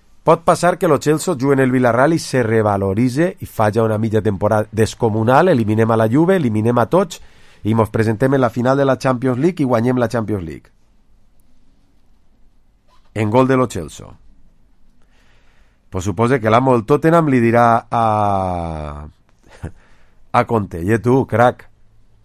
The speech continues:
com li haguera dit l'amo del Tottenham a Mourinho, si haguera estat Mourinho, quan Foyt va ser un dels millors de la final de Manchester. «Com collons me firmes una opció de compra de quinze milions?» La firmes tu, perquè al final és l'amo, però...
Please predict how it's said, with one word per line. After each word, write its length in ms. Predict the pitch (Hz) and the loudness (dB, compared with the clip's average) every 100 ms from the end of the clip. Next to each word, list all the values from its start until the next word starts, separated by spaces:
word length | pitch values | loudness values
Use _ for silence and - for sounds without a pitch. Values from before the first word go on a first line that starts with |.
| _ - - - _ - _ - | _ -20 -20 -20 _ -20 _ -6
com 160 | 98 | -4
li 80 | 95 | -2
haguera 240 | 90 107 | 0 0
dit 220 | 104 127 80 | 0 -2 -4
l'amo 300 | 73 98 104 | -6 -4 -2
del 180 | 101 98 | -2 -2
Tottenham 460 | 123 117 107 85 - | -2 0 -2 -4 -6
a 120 | 85 | -8
Mourinho, 720 | 76 78 90 135 131 131 165 - | -6 -8 2 2 4 2 0 -6
si 160 | - - | -10 -6
haguera 180 | 101 107 | -2 -2
estat 240 | 107 113 | 0 -2
Mourinho, 540 | 113 131 135 151 160 190 | 0 0 0 -2 -4 -4
quan 240 | 101 90 | -6 -6
Foyt 320 | - 117 139 - | -2 -2 -2 -2
va 140 | 107 | -2
ser 180 | - 117 | 0 -2
un 140 | 110 | -2
dels 140 | 107 98 | -4 -2
millors 240 | 98 107 | -4 -4
de 80 | 123 | -4
la 80 | 107 | -6
final 340 | 90 98 98 | -6 -8 -8
de 80 | 92 | -6
Manchester. 460 | 135 165 69 - - - _ _ - _ _ _ _ _ _ _ _ | -10 -10 -16 -18 -20 -20 _ _ -20 _ _ _ _ _ _ _ _
«Com 200 | 107 110 | -10 -4
collons 320 | 120 120 131 | 0 0 0
me 100 | 117 | -2
firmes 400 | - 123 127 113 | 0 -2 -2 -2
una 160 | 117 110 | -2 -2
opció 180 | 120 | -2
de 80 | 113 | -2
compra 380 | 120 120 113 104 | -2 -4 -2 -2
de 80 | 90 | -4
quinze 260 | 117 110 | -6 -4
milions?» 280 | 110 110 139 | -2 -2 -2
La 100 | 101 | -4
firmes 320 | 117 127 131 | -4 -2 -2
tu, 160 | - 135 | -2 -4
perquè 180 | 101 87 | -4 -6
al 80 | 95 | -4
final 220 | 107 117 | -4 -2
és 100 | 98 | -2
l'amo, 240 | 143 107 | -2 -4
però... 240 | 95 80 | -10 -14